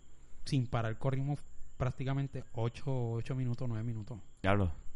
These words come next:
Speaker 1: ¿Entiendes?
Speaker 2: Con peso
Speaker 1: A-,
Speaker 2: encima.
Speaker 1: a-, con, con, con botas y el uniforme.
Speaker 2: Que eso pesa. Eso
Speaker 1: Pues,
Speaker 2: añade
Speaker 1: sí,
Speaker 2: peso.
Speaker 1: claro, que correr, yo, yo, un día en botas, y las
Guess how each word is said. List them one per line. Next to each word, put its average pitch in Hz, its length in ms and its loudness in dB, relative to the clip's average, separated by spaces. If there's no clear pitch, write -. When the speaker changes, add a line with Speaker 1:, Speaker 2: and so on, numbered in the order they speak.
Speaker 1:
¿Entiendes? 131 340 2
Speaker 2:
Con 101 160 10
peso 113 280 10
Speaker 1:
A-, - 40 6
Speaker 2:
encima. 117 380 6
Speaker 1:
a-, 127 140 0
con, 123 280 2
con, 113 580 -2
con 113 480 2
botas 143 480 0
y 123 140 0
el 113 80 -2
uniforme. 113 540 -2
Speaker 2:
Que 101 100 4
eso 98 180 4
pesa. 113 260 4
Eso - 140 0
Speaker 1:
Pues, 110 140 8
Speaker 2:
añade 113 240 10
Speaker 1:
sí, 107 60 0
Speaker 2:
peso. 110 240 10
Speaker 1:
claro, 104 160 4
que 101 120 4
correr, 117 560 2
yo, 110 160 -2
yo, 110 260 0
un 110 160 0
día 123 120 0
en 147 120 0
botas, 180 280 0
y 127 60 2
las - 120 2